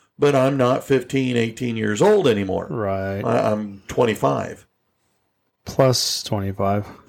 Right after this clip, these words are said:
Speaker 1: Well, actually, it's twenty-five plus shipping and handling.
Speaker 2: <laughs>
Speaker 1: Sorry,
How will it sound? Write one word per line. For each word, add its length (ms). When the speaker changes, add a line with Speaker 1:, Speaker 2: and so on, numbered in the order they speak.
Speaker 1:
Well, 400
actually, 600
it's 160
twenty-five 500
plus 180
shipping 300
and 100
handling. 420
Speaker 2:
<laughs> 1500
Speaker 1:
Sorry, 340